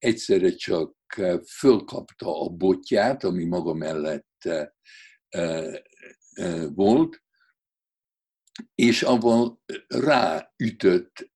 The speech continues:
olyan erősen, amilyen erősen csak tudott, a, ö, a követőjére, a, <clears throat> ö, aki, aki kísérte a Leng feleségét. Annak eltört a, a,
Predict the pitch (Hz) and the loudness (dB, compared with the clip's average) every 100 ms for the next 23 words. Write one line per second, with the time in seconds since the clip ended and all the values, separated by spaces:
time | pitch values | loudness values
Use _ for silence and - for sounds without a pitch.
0 | _ _ _ 131 113 95 95 90 87 92 | _ _ _ 4 6 4 2 0 0 -2
1 | 92 92 90 87 87 85 80 87 - - | -2 -2 -2 -2 -2 -2 -4 -8 -8 -12
2 | - 143 - 87 95 - _ _ _ _ | -6 -4 0 2 0 -2 _ _ _ _
3 | _ _ _ 110 107 107 - _ _ - | _ _ _ 2 4 2 -4 _ _ -20
4 | 381 _ _ _ - 127 113 110 98 - | -20 _ _ _ -4 2 4 4 0 -6
5 | _ _ _ - - - 95 76 - 92 | _ _ _ -4 2 2 2 0 0 0
6 | 87 80 82 82 87 - 95 92 92 - | 2 0 0 -2 -4 -2 0 0 -2 -8
7 | _ _ _ _ _ 120 113 - - _ | _ _ _ _ _ -6 -4 -6 -14 _
8 | - 117 101 _ _ _ - _ _ _ | -10 -8 -8 _ _ _ -20 _ _ _
9 | - 101 98 98 - - 98 - 110 110 | -4 -2 0 -2 -2 -4 -4 0 -2 0
10 | - 127 - - - 78 - 101 98 98 | -4 -2 -2 -4 -4 -6 -2 0 2 0
11 | 95 107 95 78 - - 71 71 - - | 0 0 -2 -2 -6 -8 -6 -10 -10 -14
12 | _ _ - - - 120 120 - 135 117 | _ _ -20 -14 0 2 2 2 2 2
13 | - 87 87 - 87 90 - - 90 87 | 2 0 0 0 0 0 -4 -4 -4 -2
14 | 87 | -6